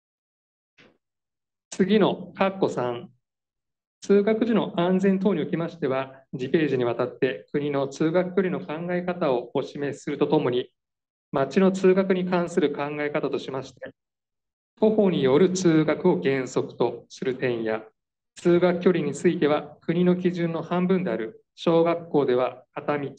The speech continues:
おおむね二キロメートル以内、中学校では片道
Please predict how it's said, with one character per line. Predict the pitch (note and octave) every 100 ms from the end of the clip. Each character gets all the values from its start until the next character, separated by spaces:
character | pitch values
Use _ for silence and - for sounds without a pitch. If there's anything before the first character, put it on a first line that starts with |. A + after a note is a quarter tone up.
| C3+ C3+ - _ _ _ _ -
お | D#3 D#3
お |
む | D#3
ね | D3 D3 -
二 | C3+
キ | B2+
ロ | F3+ E3
メ | D#3
ー | C#3+
ト | D3
ル |
以 | B2+
内、 | A2 G#2+ - _ _ _ _ _ -
中 | F3+
学 | E3+ E3
校 | - C#3+
で | C#3
は | C3+
片 | - C#3+ D3
道 | C#3